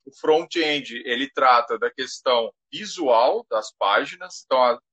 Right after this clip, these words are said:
a parte visual, tudo que eu, como usuário, sento na minha máquina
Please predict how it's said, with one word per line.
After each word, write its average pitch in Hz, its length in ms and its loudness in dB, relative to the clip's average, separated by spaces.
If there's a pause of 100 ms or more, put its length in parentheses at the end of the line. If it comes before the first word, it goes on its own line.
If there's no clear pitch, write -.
(160)
a - 80 -4
parte 185 320 0
visual, 165 420 -2
tudo - 260 -10
que 175 320 -4 (380)
eu, 165 240 -2
como 151 280 -2
usuário, 139 440 -2
sento - 420 -8
na 147 140 -4
minha 143 220 -2
máquina 120 580 0